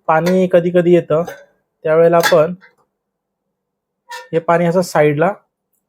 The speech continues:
झाकण पलटी करायचं आणि काढून घ्यायचं. ताई मयक्का, आता बघा,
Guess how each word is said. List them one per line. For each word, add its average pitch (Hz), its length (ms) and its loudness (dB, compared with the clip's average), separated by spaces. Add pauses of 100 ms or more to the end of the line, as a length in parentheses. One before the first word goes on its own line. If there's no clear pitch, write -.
(960)
झाकण 156 280 -2
पलटी 165 300 0
करायचं 165 340 4
आणि 180 140 -2
काढून 147 300 0
घ्यायचं. 123 340 0 (1000)
ताई 151 200 -4
मयक्का, 160 540 -4
आता 127 420 -4
बघा, 147 380 -4